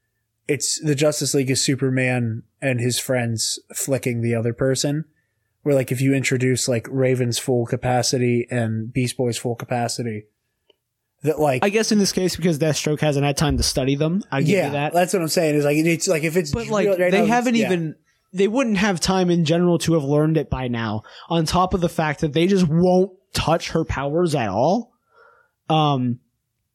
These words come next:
Speaker 2: they do a little bit, like, she, something happens and she throws Rose by accident and, like, kills her, but then she doesn't die and, like, does that weird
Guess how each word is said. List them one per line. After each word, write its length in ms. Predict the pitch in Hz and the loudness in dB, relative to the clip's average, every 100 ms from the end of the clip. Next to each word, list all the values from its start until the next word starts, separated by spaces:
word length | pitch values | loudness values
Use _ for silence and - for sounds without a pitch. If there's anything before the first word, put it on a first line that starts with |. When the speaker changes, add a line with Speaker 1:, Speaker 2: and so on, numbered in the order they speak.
| - | 0
Speaker 2:
they 120 | 170 | 2
do 160 | 170 202 | 4 4
a 40 | |
little 240 | 165 160 147 | 4 2 2
bit, 220 | 139 131 | 2 2
like, 180 | 135 131 | 0 0
she, 440 | - 143 135 131 - _ _ - _ | 2 4 2 0 -10 _ _ -20 _
something 400 | - 175 165 160 | -2 0 0 0
happens 420 | 151 147 151 139 | 2 0 0 0
and 100 | 131 | 0
she 100 | 135 | -2
throws 460 | - 143 139 143 120 | -2 0 2 0 0
Rose 420 | 117 127 135 127 | 0 2 0 0
by 140 | 123 117 | -2 0
accident 640 | 120 120 - 131 131 131 _ | -2 -2 -2 0 -2 -4 _
and, 160 | 131 123 | -2 0
like, 240 | 117 113 - _ | 0 -2 -6 _
kills 360 | - 151 160 214 | -2 0 2 2
her, 120 | 208 | 0
but 140 | 180 | 0
then 140 | 160 147 | 0 -2
she 140 | 143 | -2
doesn't 340 | 139 131 175 175 | 0 0 0 0
die 240 | 180 202 | 2 2
and, 160 | 226 123 | 0 -2
like, 280 | 98 98 - | -4 -4 -2
does 180 | 135 127 | -2 0
that 160 | 127 | 0
weird 380 | 135 143 131 123 | 2 2 0 -2